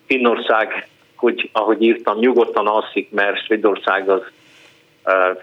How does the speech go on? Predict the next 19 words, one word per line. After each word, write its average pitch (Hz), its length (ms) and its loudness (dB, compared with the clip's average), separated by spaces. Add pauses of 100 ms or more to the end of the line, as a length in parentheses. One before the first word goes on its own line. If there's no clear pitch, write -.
(140)
teljes 107 380 2
messzélességgel 101 880 0
kiáll 98 380 0
Finnország 101 600 -2
mellett, 101 460 0
és 95 180 2
még 95 200 -4
hogyha 95 520 0 (580)
jelen 104 280 0
pillanatban 98 560 0
még 98 240 2
ezek 98 240 2
nem 101 160 0
is 98 120 0
nato 98 360 0
tagállamok, 98 760 0 (320)
lényegében, 104 960 0
tényszerűen 95 640 0
már, 90 480 -2